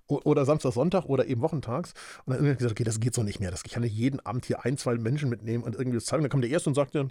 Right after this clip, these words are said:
das muss so zweitausenddrei gewesen sein, vermute ich, „Äh, ich würd dir auch dafür bezahlen.“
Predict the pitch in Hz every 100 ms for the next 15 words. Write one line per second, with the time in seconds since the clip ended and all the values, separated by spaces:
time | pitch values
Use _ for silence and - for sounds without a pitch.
0 | - _ - 107 - - 104 98 98 98
1 | - _ _ 98 117 143 120 120 120 113
2 | 113 107 95 - - - - - - _
3 | 110 - - 151 151 123 - 95 - -
4 | 80